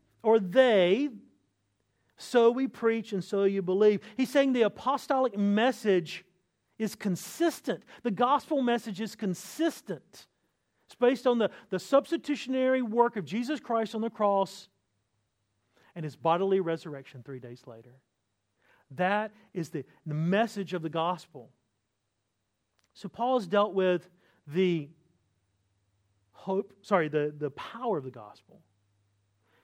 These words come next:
He's dealt with the, the message of the gospel.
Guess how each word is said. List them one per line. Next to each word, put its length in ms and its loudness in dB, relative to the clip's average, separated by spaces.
He's 160 -14
dealt 240 -4
with 240 -6
the, 220 -8
the 120 -12
message 760 -8
of 100 -14
the 80 -18
gospel. 580 -20